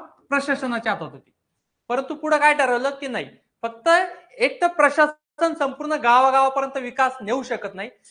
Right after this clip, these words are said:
म्हणून काही अशा संस्था असल्या पाहिजेत की त्या, त्या गावातच असतील आणि त्या गावातल्या संस्था त्या गावाचा विकास बघतील.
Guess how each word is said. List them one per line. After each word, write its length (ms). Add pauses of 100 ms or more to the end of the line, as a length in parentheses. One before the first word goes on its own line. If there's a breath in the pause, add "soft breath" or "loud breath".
(140 soft breath)
म्हणून 180
काही 160
अशा 280
संस्था 440
असल्या 240
पाहिजेत 220 (100)
की 60
त्या, 160
त्या 180
गावातच 720 (180)
असतील 380 (320)
आणि 200
त्या 80
गावातल्या 560
संस्था 420
त्या 160
गावाचा 420
विकास 380
बघतील. 380